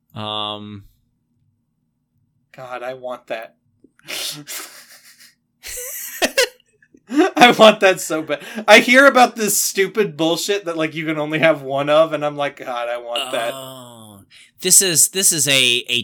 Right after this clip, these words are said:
Speaker 1: T H Q marketing thing. T H Q sent it to the Queen.
Speaker 2: Oh.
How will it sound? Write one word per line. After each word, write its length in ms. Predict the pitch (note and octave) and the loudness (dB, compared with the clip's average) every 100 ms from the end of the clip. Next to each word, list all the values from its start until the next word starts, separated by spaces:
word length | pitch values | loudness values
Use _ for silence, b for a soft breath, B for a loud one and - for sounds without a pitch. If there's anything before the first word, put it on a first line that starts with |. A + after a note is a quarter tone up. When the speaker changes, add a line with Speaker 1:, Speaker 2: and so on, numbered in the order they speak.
| - | -2
Speaker 1:
T 380 | - - G#3 F3+ | 0 0 2 2
H 240 | D#3+ - - | 2 0 -2
Q 680 | - - A3 F#3+ C3+ G#2 - | -2 -2 -4 -4 -4 -8 -12
marketing 640 | B2+ A#2 A2 A#2+ G#2 F2 | -10 -10 -10 -10 -10 -12
thing. 400 | F2+ F#2 C#2+ G1+ _ _ _ _ | -14 -16 -16 -18 _ _ _ _
T 240 | - C#3 | -6 -4
H 200 | A#2 - | -4 -6
Q 200 | - D3 | -6 -4
sent 280 | B2 A2+ G2 | -4 -4 -8
it 160 | D#2+ - | -12 -10
to 260 | - - | -10 -10
the 80 | F2 | -12
Queen. 440 | - F#2 A#1+ G1+ _ _ _ _ _ _ _ _ _ _ _ _ _ | -18 -18 -18 -20 _ _ _ _ _ _ _ _ _ _ _ _ _
Speaker 2:
Oh. 40 | _ | _